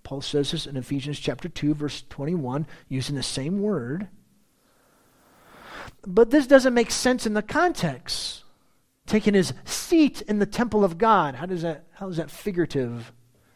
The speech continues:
Not to mention, again, Daniel chapter eleven makes it clear this would be a literal temple.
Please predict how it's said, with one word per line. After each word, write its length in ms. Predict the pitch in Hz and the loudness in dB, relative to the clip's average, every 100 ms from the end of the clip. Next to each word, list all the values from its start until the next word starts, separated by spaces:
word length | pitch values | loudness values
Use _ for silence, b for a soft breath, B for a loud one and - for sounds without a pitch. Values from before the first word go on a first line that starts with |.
| b b b b b b b b b b b b b b | b b b b b b b b b b b b b b
Not 140 | 185 | 0
to 60 | 175 | 2
mention, 220 | 190 175 | 0 0
again, 380 | 170 175 151 143 | 0 -2 -4 -2
Daniel 280 | 180 180 180 | 0 0 0
chapter 200 | 180 170 | 0 2
eleven 300 | 165 180 175 | 2 2 0
makes 220 | 170 - | -2 -4
it 80 | 156 | -6
clear 260 | - 214 | 0 0
this 240 | 160 175 156 | 2 -2 -4
would 420 | 123 175 202 131 | -6 -2 -2 -2
be 200 | 220 220 | 0 2
a 60 | 165 | 2
literal 320 | 156 185 175 | 0 0 -2
temple. 720 | - 277 330 202 117 98 _ | -2 -4 0 0 0 -6 _